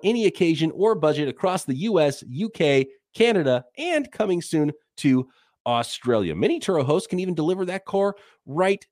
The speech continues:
to you. So whatever kind of car you need for whatever reason you need it, you can get a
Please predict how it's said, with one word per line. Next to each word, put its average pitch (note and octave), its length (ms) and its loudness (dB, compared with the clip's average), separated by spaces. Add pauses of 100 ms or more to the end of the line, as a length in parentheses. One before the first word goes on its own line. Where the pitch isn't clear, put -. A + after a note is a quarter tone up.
to A3 120 -4
you. G#3+ 300 -2
So F#3 160 0
whatever A#3+ 360 2
kind A3 220 0
of E3+ 80 -4
car G3 220 4
you F3 240 -2
need F#3+ 260 -2
for G3+ 240 4
whatever E3 380 4
reason D3 340 0
you E3+ 140 0
need F3 220 2
it, D3+ 180 4 (420)
you D4 140 -4
can D#4 100 -6
get E3+ 340 -2
a C3 280 -2